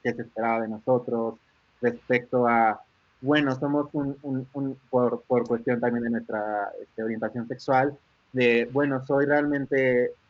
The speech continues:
un hombre o debería ser mujer? ¿O soy un hombre afeminado o soy una mujer trans masculina? Entonces genera una confusión, pero muy, muy densa y muy problemática,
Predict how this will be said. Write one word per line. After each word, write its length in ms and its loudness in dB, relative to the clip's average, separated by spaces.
un 100 -4
hombre 640 4
o 200 2
debería 380 2
ser 160 -8
mujer? 640 2
¿O 80 -12
soy 120 0
un 80 0
hombre 200 2
afeminado 600 2
o 520 4
soy 220 0
una 400 -2
mujer 500 -2
trans 360 2
masculina? 840 0
Entonces 520 -4
genera 400 0
una 220 -6
confusión, 600 -8
pero 420 0
muy, 280 -6
muy 160 -4
densa 400 0
y 40 -6
muy 180 -4
problemática, 840 -2